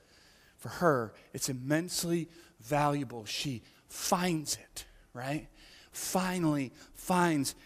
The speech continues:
this thing that is so valuable and was lost. So what is she gonna do? Well, a lot like the shepherd, she's gonna react very similarly. And when she had found it, she calls together her friends and neighbors, saying,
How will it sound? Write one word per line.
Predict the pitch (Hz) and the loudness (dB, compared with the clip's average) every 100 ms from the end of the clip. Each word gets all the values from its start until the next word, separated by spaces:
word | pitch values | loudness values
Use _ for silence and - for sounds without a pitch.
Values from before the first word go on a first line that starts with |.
| - | -6
this | 151 147 - | 4 6 6
thing | - 185 185 170 | 2 4 6 6
that | 139 | 4
is | 127 | 2
so | - - 202 214 208 208 - - - | 0 4 8 8 8 6 0 -18 -12
valuable | 131 165 180 165 139 135 117 - - 147 | 2 6 6 4 4 2 2 -6 -10 -4
and | 151 | 2
was | 143 135 | 2 2
lost. | 147 160 135 - - | 6 6 4 -2 2
So | 165 127 - - | 4 4 0 -14
what | 147 160 214 | -2 4 6
is | 226 | 6
she | - 220 | 6 6
gonna | 190 190 175 | 6 6 4
do? | 151 294 151 | 2 -2 2
Well, | 131 | 4
a | 139 143 | 6 6
lot | 170 196 | 6 6
like | 180 175 175 | 4 2 6
the | 170 147 - - - | 4 4 -4 -20 -20
shepherd, | - - 202 165 110 - - - - - | -2 6 6 6 -4 -8 -18 -20 -20 -14
she's | - 147 | -8 0
gonna | 151 143 | 2 4
react | 139 143 143 | 6 4 4
very | 143 | 0
similarly. | 127 151 135 117 110 117 _ - - - - | 2 2 0 -4 -10 -16 _ -20 -18 -14 0
And | 190 | 4
when | 190 | 6
she | - | 8
had | 208 | 6
found | 165 - 196 226 226 | 4 4 6 6 6
it, | 165 123 - - _ _ _ _ _ _ _ - | 4 2 -6 -20 _ _ _ _ _ _ _ -12
she | - 170 | -2 0
calls | - 190 208 226 - | 4 8 8 6 2
together | 202 202 190 | 6 6 6
her | 170 | 2
friends | - 175 170 | 0 2 2
and | 151 | 0
neighbors, | 143 143 120 113 | 0 -2 -2 -2
saying, | 143 131 117 | 0 0 -2